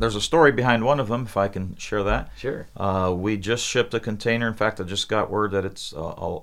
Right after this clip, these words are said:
Speaker 1: landed in port in Gabon. Gabon is a French-speaking country in Africa. Uh, we have a world prayer map,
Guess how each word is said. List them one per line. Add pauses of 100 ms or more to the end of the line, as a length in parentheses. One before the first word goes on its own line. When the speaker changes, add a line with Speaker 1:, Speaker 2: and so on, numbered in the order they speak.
Speaker 1:
landed
in
port
in
Gabon. (560)
Gabon
is
a
French-speaking
country (120)
in
Africa. (440)
Uh,
we
have
a
world
prayer
map,